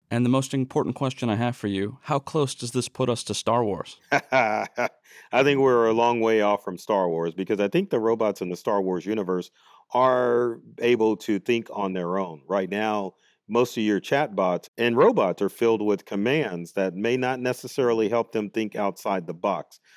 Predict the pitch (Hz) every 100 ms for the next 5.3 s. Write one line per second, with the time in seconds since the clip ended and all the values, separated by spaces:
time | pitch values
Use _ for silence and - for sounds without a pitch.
0 | _ 156 160 - - 240 226 170 - 127
1 | 139 123 120 - 90 135 110 80 73 _
2 | _ _ - 160 156 147 - 226 262 247
3 | 220 214 _ _ - 135 139 131 127 120
4 | 113 110 127 127 - _ - 120 120 110
5 | 110 110 110